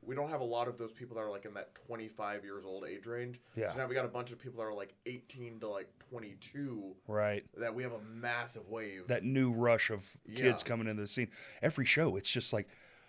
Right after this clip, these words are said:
Speaker 2: "Oh, I don't know any of these people anymore. I only know the people that work here."
Speaker 1: Yeah.
Speaker 2: And that's a good thing.
Speaker 1: Well, it's like a lot of them are in bands now
Speaker 2: Yeah.
Speaker 1: because they started coming to shows and they immediately, like, all of them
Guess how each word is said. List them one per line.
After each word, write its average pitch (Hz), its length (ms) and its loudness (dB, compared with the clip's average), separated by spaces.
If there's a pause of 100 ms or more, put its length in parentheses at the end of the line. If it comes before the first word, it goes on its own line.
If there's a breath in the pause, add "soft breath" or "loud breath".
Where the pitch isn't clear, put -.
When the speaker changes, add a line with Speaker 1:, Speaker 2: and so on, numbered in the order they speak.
(120)
Speaker 2:
"Oh, 175 100 12
I 156 80 12
don't 156 120 8
know 117 120 8
any 123 100 6
of 127 60 4
these 107 120 -2
people 135 220 2
anymore. 98 400 -4
I 165 140 12
only 170 260 8
know 151 120 8
the 135 80 2
people 123 220 0
that 104 80 2
work 104 200 -2
here." 82 200 -6 (120)
Speaker 1:
Yeah. 92 140 -6
Speaker 2:
And 120 100 2
that's 113 300 4
a 98 100 -2
good 85 380 -4
thing. 87 260 -8 (220)
Speaker 1:
Well, 135 100 0
it's 139 100 -2
like 135 140 -2
a 107 40 -2
lot 135 280 2
of 185 80 0
them 135 120 -4
are 113 120 -4
in 104 80 -8
bands 117 360 2
now 95 360 -8
Speaker 2:
Yeah. 117 240 10
Speaker 1:
because 107 240 -6
they 120 80 -2
started 127 280 -2
coming 131 180 -6
to 117 40 -14
shows 113 140 -8
and 110 100 -12
they 104 60 -8
immediately, 120 560 -8 (240)
like, - 160 -12 (160)
all 160 420 6
of 107 120 -4
them 98 120 -10